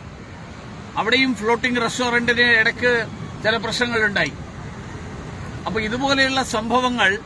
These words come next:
ആർക്കെങ്കിലും വ്യക്തിപരമായി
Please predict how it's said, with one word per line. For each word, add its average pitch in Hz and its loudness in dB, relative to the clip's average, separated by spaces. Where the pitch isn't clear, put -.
ആർക്കെങ്കിലും 254 2
വ്യക്തിപരമായി 254 4